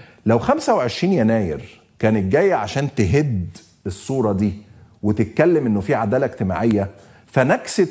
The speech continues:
تلاتين يونيو هي اللي وصلتنا للحظة دي. نكسة تلاتين يونيو هي اللي وصلتنا ان احنا بنتكلم عن بيوت ناس مهمين، عن فنادق قوات مسلحة، عن انه مفيش عدالة اجتماعية، عن سيء ذكر ماسك السلك بالشكل ده،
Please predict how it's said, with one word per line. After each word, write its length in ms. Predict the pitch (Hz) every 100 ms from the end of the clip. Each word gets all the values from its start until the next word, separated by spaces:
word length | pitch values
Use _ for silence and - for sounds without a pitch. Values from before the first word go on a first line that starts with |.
| -
تلاتين 440 | 113 104 165 175
يونيو 540 | 135 147 131 117 113 98
هي 180 | 156 185
اللي 140 | 151
وصلتنا 580 | 131 127 - 175 202 123 104
للحظة 400 | 104 131 113 123
دي. 140 | 208 208 - _ _ - - - _ _
نكسة 460 | 117 196 - 175 160
تلاتين 400 | 131 120 180 180
يونيو 360 | 147 165 135 131
هي 180 | 147 160
اللي 140 | 143
وصلتنا 480 | 131 - 139 - 147
ان 60 |
احنا 160 | 147 147
بنتكلم 440 | 120 113 147 131
عن 140 | 98 98
بيوت 260 | 104 117
ناس 220 | 117 110 104
مهمين، 520 | 95 90 113 196 202 - - -
عن 180 | 117 135
فنادق 420 | 113 117 123 -
قوات 260 | 107 104 101
مسلحة، 580 | 90 92 135 - 202 - - -
عن 120 | 110
انه 120 | 110
مفيش 280 | 104 - 101
عدالة 240 | 95 120
اجتماعية، 680 | 110 - 90 80 170 214 220 - -
عن 160 | 147
سيء 360 | - 170 147 120
ذكر 320 | 131 143 113
ماسك 340 | 123 127 110
السلك 420 | 98 - 120 120 104
بالشكل 500 | 92 - 120 104 92
ده، 180 | 208